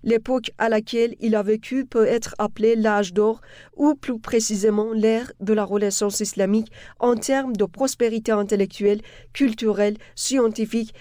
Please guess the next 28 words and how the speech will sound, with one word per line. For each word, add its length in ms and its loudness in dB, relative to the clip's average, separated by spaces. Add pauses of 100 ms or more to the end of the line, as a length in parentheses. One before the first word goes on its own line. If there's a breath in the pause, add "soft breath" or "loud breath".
(180 loud breath)
et 160 0
de 160 -2
certaines 480 0
libertés 400 -2
sociales. 600 -2 (1800 soft breath)
La 160 2
vie 160 -4
d'Avicenne, 680 0
de 80 0
la 160 2
naissance 500 -2
à 120 0
la 120 2
mort, 400 -2
s'est 240 0
déroulée 560 -2
sous 280 -2
le 120 -2
territoire 720 -2
iranien 540 2 (400 loud breath)
et 180 2
sous 280 -6
le 120 0
règne 380 0 (260 loud breath)
des 220 0
deux 240 -2
dynasties 640 0
bouyides 560 -2